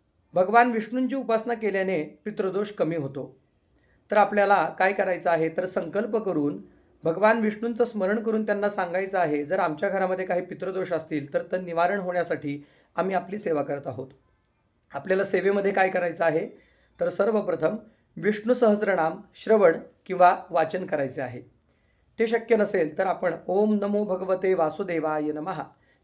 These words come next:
या मंत्राचा कमीत कमी एकशे आठ वेळा जप करायचा आहे आणि भगवान विष्णूंची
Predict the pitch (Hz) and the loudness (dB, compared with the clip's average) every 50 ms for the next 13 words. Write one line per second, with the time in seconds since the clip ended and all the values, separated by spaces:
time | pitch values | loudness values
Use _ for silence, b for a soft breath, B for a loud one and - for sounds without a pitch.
0 | _ 190 196 208 208 190 180 156 165 170 160 180 170 170 - 220 202 226 226 - | _ 2 2 4 4 0 -2 -2 -4 -4 -2 -2 -4 -4 -4 -4 -4 -4 -4 -4
1 | - 190 190 190 190 185 - - - 180 165 165 165 160 156 165 185 175 160 139 | -4 -4 -4 -4 -4 -6 -8 -6 -4 -2 -2 -2 -4 -4 -2 -2 -2 -2 -4 -6
2 | - - - 131 127 127 - 143 143 120 120 117 - _ _ b b b b b | -6 -8 -8 -8 -8 -8 -10 -12 -12 -12 -14 -16 -18 _ _ b b b b b
3 | - 180 - - 160 156 165 180 185 202 214 208 190 190 190 185 175 170 143 - | -8 -8 -4 -4 -2 -2 0 0 2 2 2 0 -2 -4 -6 -10 -10 -10 -8 -8
4 | 214 | -10